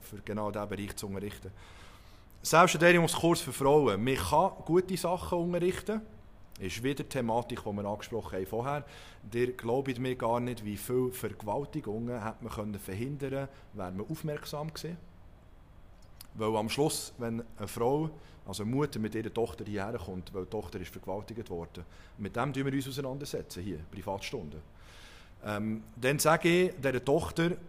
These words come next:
wenn ein Typ wie ich würde kommen, mit hundertfünfzehn Kilo, und komische Sachen will machen mit einem Mädchen mit vierzig Kilo, und sie das nicht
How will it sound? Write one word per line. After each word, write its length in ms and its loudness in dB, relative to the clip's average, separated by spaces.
wenn 140 2
ein 100 0
Typ 300 -2
wie 80 2
ich 240 2
würde 200 4
kommen, 200 0
mit 100 -2
hundertfünfzehn 600 -4
Kilo, 320 -2
und 420 -4
komische 420 -2
Sachen 360 -2
will 180 -2
machen 320 -2
mit 120 -6
einem 180 -4
Mädchen 380 -2
mit 120 -4
vierzig 380 -6
Kilo, 360 -2
und 200 -6
sie 300 -2
das 200 -4
nicht 320 -4